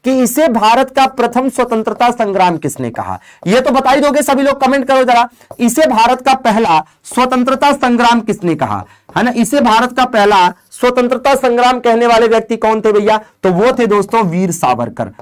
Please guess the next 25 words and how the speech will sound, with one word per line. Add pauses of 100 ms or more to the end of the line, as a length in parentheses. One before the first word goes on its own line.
(140)
कौन
थे
भाई? (220)
वीर
सावरकर
ने
इसे
भारत
का
प्रथम (260)
स्वतंत्रता
संग्राम
कहा
है, (280)
ठीक
है। (240)
ये
question
सबसे
ज्यादा
पूछा
जाता
है, (240)
ठीक
है।